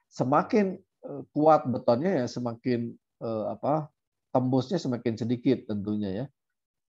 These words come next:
Nah, nanti, eh, apa, <clears throat> kedalaman tadi, ya, atau yang diukur sebenarnya bukan yang masuknya, yang diukur adalah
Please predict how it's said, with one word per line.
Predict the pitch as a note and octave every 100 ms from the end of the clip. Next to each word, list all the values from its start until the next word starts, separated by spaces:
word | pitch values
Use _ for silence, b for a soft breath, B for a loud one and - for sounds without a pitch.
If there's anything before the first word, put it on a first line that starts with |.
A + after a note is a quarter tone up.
| _ _
Nah, | D#2 D#2 D2
nanti, | G#2 D#3+ F#3+
eh, | - A2+ A2 G#2+ G2+
apa, | - D#3+ F3+ - _ _ _ _ -
<clears throat> | C4+ C3+ - _ _ _ _ _ _ B2+ C#3 A#2+ -
kedalaman | A#2+ B2 B2 A#2+ A#2+ A2+
tadi, | A2 G#2+ C3
ya, | E3+
atau | - A2+ - A#2 A#2 -
yang | B2 A#2
diukur | B2 B2+ G3+ G#3
sebenarnya | B2+ B2+ E3 D#3+
bukan | C3 C3 B2
yang | A#2+
masuknya, | A#2 A2+ D#3+ C3
yang | A#2+ B2 B2+
diukur | A2+ G#2+ C#3+
adalah | A#2 A2+ B2